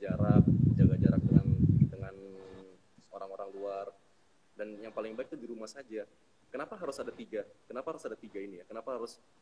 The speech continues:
kenapa selalu digembar-gemborkan itu harus pakai masker, harus di rumah aja, harus, dan lain-lain lah. Analoginya itu ya, misalkan kita mau bawa mobil ya, bawa mobil, mobil itu ada remnya. Jadi kalau, jadi nggak mungkin nabrak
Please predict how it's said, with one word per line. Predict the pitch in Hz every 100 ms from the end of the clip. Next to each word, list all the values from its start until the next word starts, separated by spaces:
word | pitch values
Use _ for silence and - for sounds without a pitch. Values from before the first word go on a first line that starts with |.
| _ _ _ _
kenapa | - 113 117
selalu | 135 123 135
digembar-gemborkan | 123 110 107 107 107 107 113
itu | 117 127
harus | 104 98
pakai | - - 87
masker, | 107 - _ 120 110 110 - -
harus | - - -
di | - -
rumah | - 110
aja, | 117 - 92 87 - - - - -
harus, | 95 - - - - - _ _ _
dan | 107 120
lain-lain | 123 131 135 104
lah. | - _ _ _ _ _ _ _ - - -
Analoginya | 120 139 143 156 190
itu | 233
ya, | 165 123 113 - _ _ _
misalkan | 127 143 - -
kita | - - - - -
mau | 131
bawa | 131 127
mobil | 127 113 127 104
ya, | 95 - - - - -
bawa | 104 117
mobil, | 127 151
mobil | 156 175 330
itu |
ada | 170 127
remnya. | 123 113 101 - _ _ _
Jadi | - 160
kalau, | 196 180
jadi | 127 196
nggak | 160
mungkin | 160 160
nabrak | 185 131